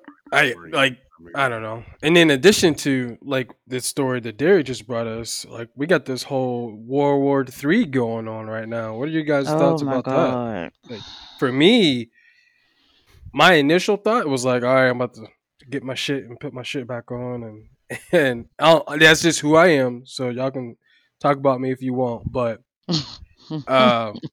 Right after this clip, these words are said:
Speaker 1: seriously, dude, I was a little upset about that. Legit, like, you're just gonna invade someone's country?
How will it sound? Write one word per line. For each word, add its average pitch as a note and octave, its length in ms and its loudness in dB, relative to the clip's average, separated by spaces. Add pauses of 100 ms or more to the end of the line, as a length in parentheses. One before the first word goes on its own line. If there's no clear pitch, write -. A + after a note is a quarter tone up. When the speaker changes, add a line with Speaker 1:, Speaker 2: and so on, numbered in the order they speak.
(400)
Speaker 1:
seriously, E3+ 840 4
dude, C#3+ 440 0
I E3+ 120 6
was D3+ 180 2
a C3+ 60 -2
little B2 200 0
upset F3+ 360 4
about A2+ 320 -6
that. F2+ 220 -16 (480)
Legit, C3 960 -2 (260)
like, A2+ 260 -14 (580)
you're D3+ 120 0
just D#3 100 -2
gonna C#3+ 180 2
invade C3 360 0
someone's C3 300 -4
country? D3 640 -6